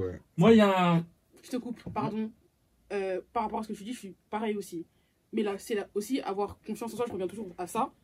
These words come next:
Speaker 1: Mm.
Speaker 3: Confiance en soi et confiance en ses choix pour se dire qu'il y a un temps pour tout.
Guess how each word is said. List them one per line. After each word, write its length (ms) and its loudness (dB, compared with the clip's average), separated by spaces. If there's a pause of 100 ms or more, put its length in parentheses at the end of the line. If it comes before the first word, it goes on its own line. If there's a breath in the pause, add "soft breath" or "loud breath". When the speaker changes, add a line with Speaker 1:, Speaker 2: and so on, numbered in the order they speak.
Speaker 1:
Mm. 180 -4 (140)
Speaker 3:
Confiance 520 -2
en 120 -4
soi 260 -4
et 80 -6
confiance 360 -8
en 60 -4
ses 140 -10
choix 220 -4 (420)
pour 100 -20
se 40 -14
dire 120 -6
qu'il 60 -14
y 40 -6
a 40 -6
un 20 -6
temps 120 -12
pour 120 -16
tout. 140 -14